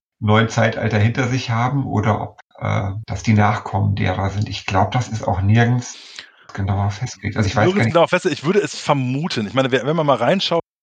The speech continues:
Speaker 2: heute begegnet man ja, also man kann Fuldigor noch begegnen, ne? Das, der ist ja, glaub ich, auch, wenn ich mal so drüber schaue, der einzige, wo man echt eine Chance hat, äh, in einem Helden, nicht nur, weil es ein Abenteuer gibt, wo man wirklich mal zu ihm hinreist,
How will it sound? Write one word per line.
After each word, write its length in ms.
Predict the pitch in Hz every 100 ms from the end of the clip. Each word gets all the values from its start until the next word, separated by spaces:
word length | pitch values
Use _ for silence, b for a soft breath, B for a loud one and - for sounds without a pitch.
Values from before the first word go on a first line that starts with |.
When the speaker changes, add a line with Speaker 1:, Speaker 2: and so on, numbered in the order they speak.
| _
Speaker 2:
heute 440 | - 113 160 160 165
begegnet 560 | 135 110 147 156 151
man 220 | 120 135 135
ja, 200 | 127 117
also 140 | 113
man 160 | 120 117
kann 340 | 147 147 147 b b _ -
Fuldigor 640 | - 151 135 117 120 113
noch 160 | 110 -
begegnen, 540 | 107 - 95 98 82
ne? 160 | 98 117
Das, 160 | 104
der 260 | - 110 123
ist 160 | 139
ja, 80 | 139
glaub 180 | 117 117
ich, 140 | 113
auch, 220 | - 113 117
wenn 100 | 123
ich 80 |
mal 140 | 113 113
so 180 | 120 113 b b _ -
drüber 320 | 120 139 139
schaue, 360 | - 123 139 120
der 180 | 120
einzige, 400 | - 139 - 131
wo 60 | 120
man 180 | 117 117
echt 240 | 135 -
eine 80 | 135
Chance 360 | - 127 127 123
hat, 220 | 117 -
äh, 460 | 101 110 98 110
in 140 | 113 120
einem 80 | 107
Helden, 320 | 117 120 117
nicht 140 | 127
nur, 80 | 131
weil 80 | 117
es 100 | -
ein 140 | 110
Abenteuer 360 | 107 127 131 123
gibt, 320 | 123 - -
wo 120 | 110
man 200 | 117 113
wirklich 180 | 117 -
mal 80 | 123
zu 100 | 131
ihm 80 | 113
hinreist, 460 | 131 127 127 -